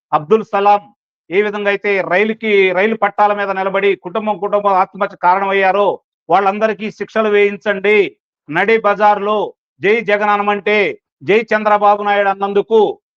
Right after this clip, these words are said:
చంద్రయ్య గారిని, తోట చంద్రయ్య గారిని, పల్నాడు ప్రాంతానికి చెందిన తోట చంద్రయ్య గారిని గొంతు కోసి ఎలా చంపారో వాళ్ళందరికీ శిక్షలు వేయండి. మానవ వనరుల్ని,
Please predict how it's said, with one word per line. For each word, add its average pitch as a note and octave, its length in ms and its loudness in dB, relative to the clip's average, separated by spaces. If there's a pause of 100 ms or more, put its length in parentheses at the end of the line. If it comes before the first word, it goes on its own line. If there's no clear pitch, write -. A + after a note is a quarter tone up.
(200)
చంద్రయ్య A3 340 0
గారిని, G#3 420 0
తోట A3 220 -4
చంద్రయ్య G#3+ 400 -4
గారిని, G3 320 -2
పల్నాడు G3+ 340 -2
ప్రాంతానికి G3+ 460 -4
చెందిన G3 200 -6
తోట G#3 280 0
చంద్రయ్య G#3 440 -2
గారిని G3 520 -2 (540)
గొంతు A3+ 220 2
కోసి A3 260 2
ఎలా A3 220 2 (100)
చంపారో A3+ 600 2 (280)
వాళ్ళందరికీ A3 640 0
శిక్షలు A3 380 -4
వేయండి. A3 720 2 (400)
మానవ A3 440 2
వనరుల్ని, G#3+ 800 0